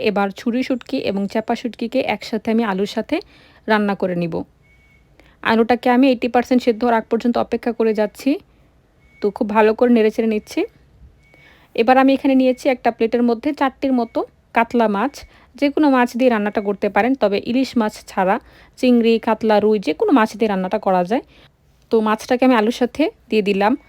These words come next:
আর এবার মাছটাকে আমি ভালো করে সিদ্ধ করে নিব। চাইলে আপনারা আস্ত রেখে রান্নাটা করতে পারেন, আবার কাঁটা ছাড়িয়েও রান্নাটা করা যায়। তো আমি এই রান্নাটা করব একদম মাছের কাঁটা ছাড়িয়ে।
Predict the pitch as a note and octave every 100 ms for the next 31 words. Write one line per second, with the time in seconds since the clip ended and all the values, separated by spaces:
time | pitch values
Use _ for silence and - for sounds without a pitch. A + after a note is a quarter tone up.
0 | _ - F#3 F#3 - G3+ A#3+ G4+ - G#3+
1 | A3 - A#3+ A#3+ A#3+ E4 - _ - A#3
2 | A3 A#3 A#3+ C4 A3 A#3+ G#3+ F#3+ F3+ C4
3 | A#4 _ - A3+ A#3 C4 A#3+ B3 A#3 -
4 | A#3 - B3+ B3 C4 A3 A3 A3+ A#3 A3
5 | A3+ G#3+ B3 - - - - G#3 G#3+ G#3+
6 | A3+ B3+ B3+ A3+ G#3 A#3 C4+ F#3+ F#3 -
7 | F4+ - - G#3 F3+ E3+ F#3 - _ _
8 | _ G#3 G#3 G#3 B3+ C4 B3+ B3 A#3+ B3
9 | B3+ B3+ A#3+ G#3 A#3 G#3+ G#3+ A#3 G#3+ G#3
10 | A3+ A#3 A3 C4